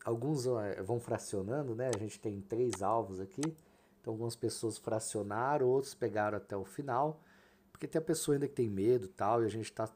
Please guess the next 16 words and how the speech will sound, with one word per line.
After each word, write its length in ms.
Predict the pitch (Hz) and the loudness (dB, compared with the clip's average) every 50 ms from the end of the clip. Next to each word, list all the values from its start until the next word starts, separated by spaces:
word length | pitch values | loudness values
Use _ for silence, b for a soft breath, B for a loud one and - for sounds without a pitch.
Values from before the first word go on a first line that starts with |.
| - _ | -14 _
tá 340 | - 110 101 98 95 95 95 | -4 -4 -2 -2 -2 -2 -4
observando 480 | 98 101 101 - - 117 101 110 107 107 | -4 -6 -6 -2 -2 0 0 0 -2 0
bastante 440 | 101 104 101 - - 110 101 - 107 | 0 -2 -2 -2 -6 -8 -6 -6 -6
iniciante, 680 | 104 95 - - - 107 120 139 143 127 - - - b b b b b b b b b | -6 -6 -4 -4 -2 0 0 0 0 -2 -4 -10 -14 b b b b b b b b b
pra 80 | - 107 | -18 -12
pessoa 320 | - 113 - - - 127 | -10 -10 -6 -2 0 2
ir, 540 | 131 135 135 131 127 120 117 107 98 95 92 - | 2 4 4 2 2 0 0 -2 -4 -6 -8 -12
ir 60 | 113 | -10
participando 560 | - - 131 127 131 - - - 123 123 123 | -4 -4 -2 -2 -4 -6 -2 0 0 0 2
do 100 | 117 117 | 0 -2
mercado 640 | 110 113 107 95 90 - - 92 90 101 113 120 104 | 0 0 -2 -2 -4 -4 -4 -4 -2 0 -2 -2 -4
e 40 | 98 | -6
fazendo 320 | - - 98 98 101 98 | -6 -6 -6 -6 -6 -6
seu 160 | 98 - 95 87 | -6 -6 -6 -8
dinheiro, 500 | 87 85 87 87 90 101 113 120 107 98 | -8 -10 -10 -8 -4 -2 -2 -2 -4 -6
né? 220 | 95 101 117 135 | -8 -10 -12 -12